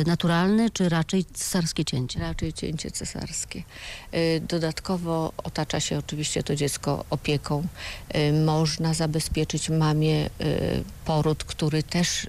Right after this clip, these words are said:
Speaker 2: y, jest bezpieczny dla niej, prawda? W odpowiednim ośrodku, który, mm, jest w stanie otoczyć ją opieką fachową.
Speaker 1: Karmienie.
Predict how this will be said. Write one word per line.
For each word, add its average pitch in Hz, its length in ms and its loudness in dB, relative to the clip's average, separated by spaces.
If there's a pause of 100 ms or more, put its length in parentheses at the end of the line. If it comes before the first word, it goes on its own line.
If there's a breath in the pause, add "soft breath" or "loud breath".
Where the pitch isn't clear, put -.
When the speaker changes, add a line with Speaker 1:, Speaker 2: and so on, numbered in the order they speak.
(140)
Speaker 2:
y, 160 480 0
jest 156 380 -2
bezpieczny 160 720 -2
dla 170 260 2
niej, 151 220 0
prawda? 156 440 -2
W - 80 -6
odpowiednim 165 680 0
ośrodku, 160 600 -2
który, 160 380 -6 (520 loud breath)
mm, 156 220 0
jest 170 420 0
w - 100 -8
stanie 160 420 -2
otoczyć 151 440 -4
ją 151 160 0
opieką 151 720 -2 (120)
fachową. - 480 -4 (720)
Speaker 1:
Karmienie. 143 500 2